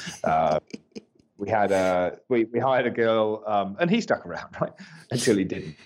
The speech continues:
Um, that was corrective. He just didn't understand. There was beer in the fridge. He didn't understand the beer in the fridge was not for Monday morning,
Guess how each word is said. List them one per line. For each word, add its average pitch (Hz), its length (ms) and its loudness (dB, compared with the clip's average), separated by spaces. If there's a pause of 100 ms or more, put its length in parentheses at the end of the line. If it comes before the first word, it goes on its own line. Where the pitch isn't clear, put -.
(140)
Um, 110 520 4
that 202 80 2
was 170 120 0
corrective. 127 400 0
He 196 80 2
just - 180 -6
didn't 208 140 2
understand. 160 340 0
There 143 60 4
was 127 80 2
beer 180 240 2
in 127 60 -2
the 113 60 2
fridge. 113 240 0
He 120 80 -4
didn't 135 320 -2
understand 110 460 0
the 101 60 -2
beer 101 220 4
in 92 60 -2
the 90 80 -4
fridge 104 240 4
was 92 220 -2
not 104 320 0
for 87 480 2
Monday 90 420 2
morning, 95 420 -2